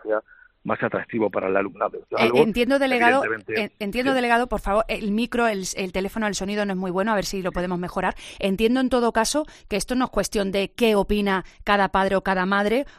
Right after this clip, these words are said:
Speaker 2: o qué opina el delegado de educación. Entiendo que detrás hay unos informes, eh, pues no sé, de expertos, unos informes técnicos de lo bueno y de lo malo, eh, objetivamente, de tener comida in situ en el cole o de que sea una línea,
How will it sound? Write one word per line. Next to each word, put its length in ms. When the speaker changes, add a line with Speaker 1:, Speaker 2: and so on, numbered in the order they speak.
Speaker 2:
o 140
qué 120
opina 280
el 60
delegado 600
de 160
educación. 460
Entiendo 340
que 80
detrás 380
hay 340
unos 300
informes, 580
eh, 400
pues 160
no 120
sé, 300
de 180
expertos, 540
unos 300
informes 420
técnicos 540
de 160
lo 160
bueno 500
y 60
de 100
lo 140
malo, 460
eh, 340
objetivamente, 1000
de 100
tener 380
comida 720
in 180
situ 360
en 120
el 120
cole 400
o 240
de 220
que 100
sea 320
una 260
línea, 440